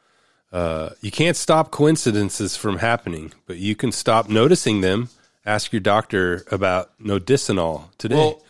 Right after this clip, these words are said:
Speaker 2: that, that same guy <laughs> is, is the one who blew the, the kind of went a little viral, his, uh, report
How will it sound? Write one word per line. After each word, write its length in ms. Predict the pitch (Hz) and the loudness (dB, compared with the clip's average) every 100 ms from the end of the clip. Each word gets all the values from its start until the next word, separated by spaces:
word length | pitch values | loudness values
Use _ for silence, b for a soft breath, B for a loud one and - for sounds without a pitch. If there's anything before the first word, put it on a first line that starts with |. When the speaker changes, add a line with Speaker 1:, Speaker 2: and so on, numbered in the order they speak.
| _ | _
Speaker 2:
that, 260 | 156 185 156 | -2 -2 0
that 260 | 170 190 | -2 -2
same 280 | - 208 190 | -2 -4 -4
guy 420 | 147 151 175 165 147 | -4 0 0 -2 -4
<laughs> 60 | 135 | -8
is, 280 | 151 135 - - | -8 -8 -14 -10
is 200 | 147 127 | -10 -8
the 120 | 139 | -10
one 240 | 135 147 | -4 -4
who 120 | 151 | -4
blew 520 | 135 127 143 147 143 139 | -8 -8 -6 -6 -8 -10
the, 140 | - 131 - | -8 -8 -8
the 120 | 143 123 _ _ _ - | -12 -14 _ _ _ -8
kind 200 | 143 143 | -4 -4
of 180 | 131 135 | -6 -8
went 160 | 135 | -6
a 60 | 135 | -6
little 280 | 131 131 127 | -6 -6 -6
viral, 600 | 123 131 131 135 127 120 127 _ _ | -4 -4 -2 -4 -6 -8 -16 _ _
his, 280 | 123 123 113 117 _ _ _ - | -10 -10 -10 -18 _ _ _ -18
uh, 220 | 80 78 | -16 -14
report 440 | 131 127 - 151 | -14 -14 -6 -4